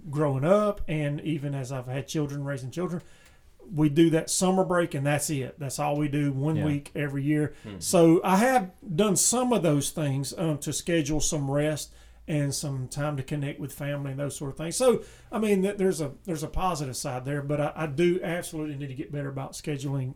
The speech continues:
Speaker 1: weekly rest.
Speaker 2: Yeah, it is important. It's crucial. And some pastors, and, and I don't know exactly how you're wired on this,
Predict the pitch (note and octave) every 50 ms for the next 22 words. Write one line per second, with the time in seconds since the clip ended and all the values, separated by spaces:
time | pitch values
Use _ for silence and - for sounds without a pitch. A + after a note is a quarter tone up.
0 | - E3+ C#3+ D3 D3+ D3 - - E3 C#3+ C3+ B2+ A#2+ A2+ - - - _ - -
1 | - C#3 B2 B2+ A2+ A#2 A#2 - - A#2 F#2 C#2+ - - A2 A#2+ B2+ B2 B2 A2
2 | - - F#2+ E2 D2 - - - G2 - - - - G#2 G#2 - - F2+ E2 E2+
3 | - - - - - - - - - - - - A2+ A2 G#2+ G#2 G#2 G2+ G2+ G2+
4 | G2 F#2+ F#2 - - - _ _ _ _ _ - - D#3+ B3 D4 C#4+ C3+ A2 G#2
5 | G2 - - A#2+ A2+ A#2 - - - B2+ A2+ C#3 D3+ E3+ G3 F3+ G#2+ F2 G#2+ G2+
6 | G2+ E2 - - - - A#2 A2+ - G#2+ G2+ F#2+ G2 A2+ G#2+ F#2 G2 G#2+ G#2 F2+
7 | E2+ E2+ F2 -